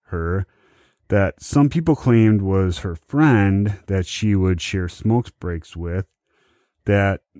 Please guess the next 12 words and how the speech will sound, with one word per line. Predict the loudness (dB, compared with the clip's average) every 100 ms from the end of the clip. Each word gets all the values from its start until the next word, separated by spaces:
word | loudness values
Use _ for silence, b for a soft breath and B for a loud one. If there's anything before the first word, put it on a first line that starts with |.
| -16
the | -2 2 2 2
incredible | 0 0 0 0 -2
students | 0 2 4 2 0
found | -4 -2 0 -2
in | -4 -2 -2 0 -2
New | -2
York | 0 0 0 -2 -8 _ _ _ _ _ _ -2
was | 0 4
named | 4 6 4 0 -10 -2
Niels | 2 4 4 2 -2
Bjorn | -2 2 4 4 2
Jorgensen. | 2 0 0 -2 -6 -8 -10 -10